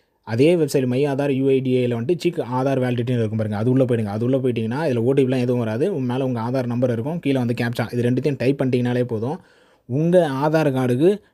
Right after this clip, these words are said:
நெ-, இந்த, இந்த ப்ரூஃப் வந்து சப்மிட் பண்ணணுமா, பண்ணக்கூடாதான்னு சொல்லிட்டு இங்கேயே வந்துரும் உங்களுக்கு. ஓகேங்களா? நான் என்னோட நம்பர் போடுறேன். என்னோட நம்பருக்கு கீழே வந்திருக்கும் பாருங்க. நீங்க வந்து அப்லோட் பண்ணணும் அப்படின்னு சொல்லிட்டு வரும். ஒரு சிலருக்கு என்னன்னா எதுவுமே இருக்காது. அ, எம்ப்டியா வரும். கம்ப்ளீட்டட்னு வரும். நீங்க எதுவுமே அப்லோட் பண்ண தேவையில்லை.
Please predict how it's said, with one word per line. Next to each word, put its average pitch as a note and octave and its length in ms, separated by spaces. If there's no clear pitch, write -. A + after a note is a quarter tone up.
நெ-, B2+ 280
இந்த, A#2+ 340
இந்த A#2 240
ப்ரூஃப் E3 200
வந்து C#3 280
சப்மிட் C3 360
பண்ணணுமா, B2 340
பண்ணக்கூடாதான்னு A#2+ 460
சொல்லிட்டு B2 220
இங்கேயே A#2+ 280
வந்துரும் A2 260
உங்களுக்கு. G2 380
ஓகேங்களா? A2 360
நான் B2 120
என்னோட C#3 260
நம்பர் C#3 240
போடுறேன். A#2+ 300
என்னோட B2+ 240
நம்பருக்கு B2+ 360
கீழே B2+ 200
வந்திருக்கும் A2+ 340
பாருங்க. G#2 240
நீங்க A#2+ 200
வந்து A2+ 180
அப்லோட் A2 280
பண்ணணும் A2+ 400
அப்படின்னு G#2+ 240
சொல்லிட்டு G2+ 200
வரும். F#2+ 220
ஒரு C#3+ 100
சிலருக்கு D3+ 360
என்னன்னா C#3+ 180
எதுவுமே C#3+ 340
இருக்காது. C3 320
அ, C3 100
எம்ப்டியா B2+ 460
வரும். A#2 180
கம்ப்ளீட்டட்னு B2+ 480
வரும். C3 260
நீங்க B2+ 220
எதுவுமே B2+ 260
அப்லோட் A#2 220
பண்ண A#2 200
தேவையில்லை. A2 640